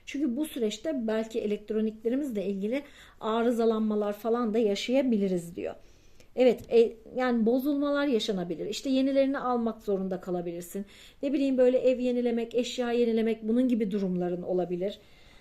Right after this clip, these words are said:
Evet. Şimdi burada fincanımızın içerisine baktığımızda sanki şurada kocaman bir balık çıkmış ve balığın üzerinde kocaman kanatlarını açmış uçan bir kuş. Diyor ki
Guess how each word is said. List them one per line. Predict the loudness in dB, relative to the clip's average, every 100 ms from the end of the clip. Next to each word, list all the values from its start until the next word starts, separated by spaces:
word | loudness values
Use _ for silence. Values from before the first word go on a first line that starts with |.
| -20 -20 -20 -20 -20 -8 2
Evet. | 4 4 0 -10 -16 -20 -20 -20 -20 -20 -20 -20 -20 -20 -20 -20 -20 -20 -16 -4
Şimdi | 2 6 8 8 8 8 8
burada | 6 4
fincanımızın | 4 6 6 6 2 2 0
içerisine | 2 0 0 0 2
baktığımızda | 2 -2 -2 0 0 -4 -10 -10 -20 -18 -12
sanki | 0 4 4 4 4 4 0 -12 -20 -20 -20 -10
şurada | 0 2 4 4 2 0 -4 -14 -20 _ 4
kocaman | 6 6 4 6
bir | 6 4
balık | 4 2 2
çıkmış | -6 -8 -6 0
ve | 2
balığın | 6 6 6 4
üzerinde | 6 6 4 4
kocaman | 6 6 4 2
kanatlarını | 2 2 2 2 0 0
açmış | -4 -2 -6
uçan | -6 -2 0 4
bir | 4
kuş. | 2 -2 -2 -6 -16 -18 0
Diyor | 4 4
ki | 2 -2